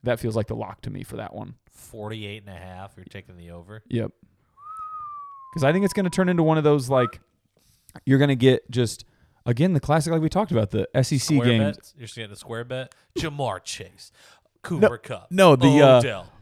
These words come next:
Speaker 1: we're gonna
Speaker 2: Joe
Speaker 1: feel each other
Speaker 2: Mixon,
Speaker 1: out. We're gonna play a little
Speaker 2: T
Speaker 1: this, a
Speaker 2: Higgins.
Speaker 1: little that, and then all of a sudden it's gonna be bomb to Cooper,
Speaker 2: Oh, yeah.
Speaker 1: bomb to Chase. Like, just run it back seven points and just start going tennis match.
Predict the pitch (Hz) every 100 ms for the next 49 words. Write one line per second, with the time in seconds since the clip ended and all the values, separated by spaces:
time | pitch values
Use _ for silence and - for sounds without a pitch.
0 | 117 127 151 151 147 151 165 165 190 190
1 | 165 160 156 160 151 143 - 156 156 156
2 | 160 156 156 160 156 139 151 147 147 147
3 | 135 131 135 127 127 131 117 127 120 113
4 | 113 110 - _ _ _ - 120 117 131
5 | 135 - 113 104 101 92 110 120 135 131
6 | - 113 95 110 101 120 - - _ _
7 | _ _ _ 120 135 131 117 110 - 131
8 | 123 113 120 107 - - - 117 107 -
9 | 113 101 208 117 110 107 101 107 107 110
10 | 98 - -